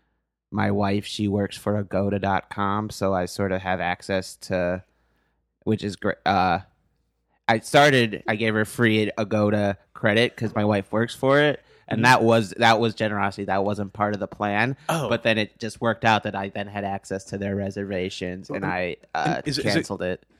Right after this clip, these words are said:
Speaker 2: Oh, God. Oh, and, sorry, Agoda's a travel
Speaker 1: It's a travel
Speaker 2: travel
Speaker 1: website,
Speaker 2: website?
Speaker 1: yeah.
Speaker 2: Okay.
Speaker 1: They have really good deals, actually.
Speaker 2: Mm-hmm.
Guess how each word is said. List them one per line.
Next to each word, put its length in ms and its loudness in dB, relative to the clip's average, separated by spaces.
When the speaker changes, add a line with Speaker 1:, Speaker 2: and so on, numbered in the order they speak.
Speaker 2:
Oh, 220 4
God. 260 -8
Oh, 160 0
and, 200 -4
sorry, 320 2
Agoda's 440 0
a 100 0
travel 580 -2
Speaker 1:
It's 140 2
a 140 6
travel 440 6
Speaker 2:
travel 300 4
Speaker 1:
website, 240 0
Speaker 2:
website? 40 -6
Speaker 1:
yeah. 40 -2
Speaker 2:
Okay. 320 -2
Speaker 1:
They 80 -2
have 120 -2
really 220 6
good 140 -2
deals, 260 -6
actually. 500 -4
Speaker 2:
Mm-hmm. 200 -8